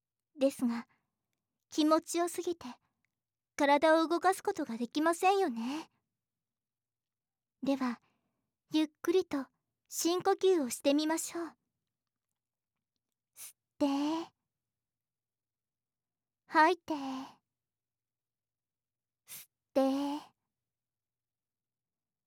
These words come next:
吐いて。空気が体を出入りするだけで、快感が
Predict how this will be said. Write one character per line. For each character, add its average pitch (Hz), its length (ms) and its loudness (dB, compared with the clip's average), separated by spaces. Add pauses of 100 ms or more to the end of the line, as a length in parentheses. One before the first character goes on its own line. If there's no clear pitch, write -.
(260)
吐 330 280 4
い 349 40 0
て。 - 160 2 (3250)
空 339 240 6
気 277 180 2
が 254 240 2 (800)
体 339 400 8
を 359 60 8
出 370 220 6
入 381 100 8
り 339 40 6
す - 140 -4
る 302 80 2
だ 311 140 0
け 330 100 -2
で、 285 100 -2 (1200)
快 277 240 0
感 294 260 4
が 311 240 0